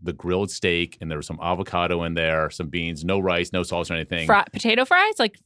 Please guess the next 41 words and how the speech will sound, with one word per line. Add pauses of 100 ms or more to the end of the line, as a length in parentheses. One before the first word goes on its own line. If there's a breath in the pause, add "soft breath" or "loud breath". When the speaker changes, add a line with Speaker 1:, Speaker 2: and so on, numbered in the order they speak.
Speaker 1:
Not
Speaker 2:
thick
Speaker 1:
potato.
Speaker 2:
potatoes?
Speaker 1:
No,
no,
Speaker 2:
'Cause
Speaker 1:
not
Speaker 2:
that's
a,
that's
Speaker 1:
yeah,
Speaker 2:
a
San
Speaker 1:
that's
the
Speaker 2:
Diego
Speaker 1:
thing
Speaker 2:
thing,
Speaker 1:
also.
Speaker 2:
too.
Speaker 1:
But
I
remember
taking
a
bite (340)
and
with
cheese
and,
you
know,
the
steamed
tortilla,
and
I
was
just
like